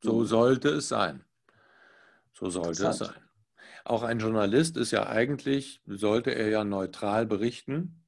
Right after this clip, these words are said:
Speaker 1: und neutrale, äh, O-Töne
Speaker 2: Ja.
Speaker 1: holen oder Meinungen und die zusammenfassen.
Speaker 2: Ja.
Speaker 1: Aber wir erleben natürlich auch immer wieder,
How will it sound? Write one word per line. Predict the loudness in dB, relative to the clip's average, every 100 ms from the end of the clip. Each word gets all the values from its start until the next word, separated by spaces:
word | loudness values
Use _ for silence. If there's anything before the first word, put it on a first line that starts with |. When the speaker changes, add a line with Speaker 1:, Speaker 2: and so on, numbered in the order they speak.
| _
Speaker 1:
und | -8 -8 -4
neutrale, | -4 -4 -2 0 0 2 0 -2 -4 -8 -10 -10 -10 -12 -12
äh, | -8
O-Töne | -2 0 2 0 0
Speaker 2:
Ja. |
Speaker 1:
holen | 0 2 2 0
oder | -4 -2 -2
Meinungen | -2 -2 0 0 0 -4
und | -6 -4
die | -4
zusammenfassen. | -2 -2 0 0 0 -2 -2 -2 -8 -10 _ -16 -10
Speaker 2:
Ja. | -10 -12 _ -6
Speaker 1:
Aber | 0 2 2
wir | 2 0 -2 -6
erleben | -4 0 0
natürlich | 0 -2 -4 -4 -2
auch | -2 -2 -4
immer | -4 -4
wieder, | -2 0 0 -2